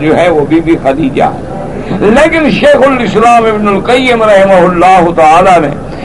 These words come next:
شیخ الاسلام ابن تیمیہ رحمہ اللہ نے تو اس میں توقف فرمایا ہے، لیکن شیخ الاسلام ابن القیم رحمہ اللہ نے تفصیل بیان فرمائی۔ انہوں نے فرمایا کہ اگر یہ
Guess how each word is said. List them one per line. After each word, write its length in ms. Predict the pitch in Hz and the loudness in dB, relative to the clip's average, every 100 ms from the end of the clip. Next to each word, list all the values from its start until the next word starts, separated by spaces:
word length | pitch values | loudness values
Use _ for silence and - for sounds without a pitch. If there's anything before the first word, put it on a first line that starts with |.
| - - | -8 -2
شیخ 260 | 220 254 | 0 2
الاسلام 560 | 285 277 208 254 277 277 | 2 0 0 0 2 2
ابن 260 | 254 240 220 | 0 -2 0
تیمیہ 560 | 226 220 262 311 302 277 | 0 0 -2 0 2 4
رحمہ 320 | 240 240 214 | 4 4 2
اللہ 500 | 220 214 233 226 226 | 2 2 4 4 2
نے 80 | 202 190 | -2 0
تو 120 | 226 | 0
اس 80 | 214 | 0
میں 80 | 214 208 | -2 0
توقف 460 | 196 262 - 202 139 | 2 0 0 -4 0
فرمایا 520 | 156 147 135 135 120 | 0 0 2 2 2
ہے، 160 | 139 120 - - - 143 | -2 -4 -8 -14 -6 -2
لیکن 280 | 175 170 156 | 0 0 -2
شیخ 220 | 190 208 185 | 0 0 0
الاسلام 580 | 175 160 135 170 165 156 | 0 -2 -2 0 2 0
ابن 240 | 151 151 | -2 -4
القیم 440 | 151 180 208 214 185 | -4 -2 0 0 2
رحمہ 360 | 175 160 151 147 | 2 2 0 0
اللہ 240 | 139 180 | 2 0
نے 120 | 180 165 | 0 0
تفصیل 540 | 180 175 214 277 254 208 | -2 -2 -2 -2 -2 -2
بیان 340 | 190 165 151 - | 0 0 0 -2
فرمائی۔ 460 | 156 151 143 190 180 - - | -2 -2 -2 -2 -4 -8 -10
انہوں 280 | - 214 247 | -4 0 2
نے 140 | 285 285 | 2 2
فرمایا 420 | 240 233 226 269 262 | 2 2 2 2 0
کہ 100 | 262 233 | 0 0
اگر 220 | 233 277 247 | 2 0 0
یہ 140 | 262 | -2